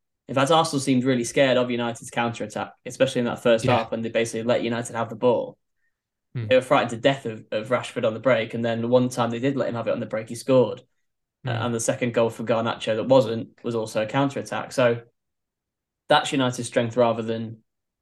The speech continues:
Speaker 1: maybe transition and press for me.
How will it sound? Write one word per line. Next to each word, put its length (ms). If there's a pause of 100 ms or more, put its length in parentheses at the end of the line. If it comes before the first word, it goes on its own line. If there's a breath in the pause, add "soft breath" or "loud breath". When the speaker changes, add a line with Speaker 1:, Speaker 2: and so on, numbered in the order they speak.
Speaker 1:
maybe 500
transition 880
and 160
press 520 (180)
for 100
me. 400